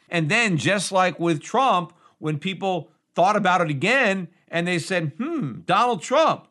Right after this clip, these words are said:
lower taxes, less regulations, what's so bad about that?" And they bought stocks,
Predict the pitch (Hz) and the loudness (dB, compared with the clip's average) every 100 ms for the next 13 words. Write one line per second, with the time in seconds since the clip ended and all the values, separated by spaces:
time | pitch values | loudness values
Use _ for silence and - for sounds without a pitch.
0 | _ - 180 202 175 214 247 254 196 240 | _ -4 -2 0 0 0 0 0 -2 -4
1 | 214 165 165 165 170 147 160 214 254 - | -2 0 0 0 -2 0 0 0 -2 -2
2 | 233 233 208 - _ _ 208 202 226 185 | -2 -2 -6 -12 _ _ -6 -4 -2 0
3 | 180 190 165 156 156 196 254 220 180 - | 2 2 2 2 0 0 2 2 -2 -8
4 | _ _ 160 156 147 117 175 220 - - | _ _ -4 -2 -2 0 2 2 0 0
5 | 127 135 143 - | 2 2 0 -6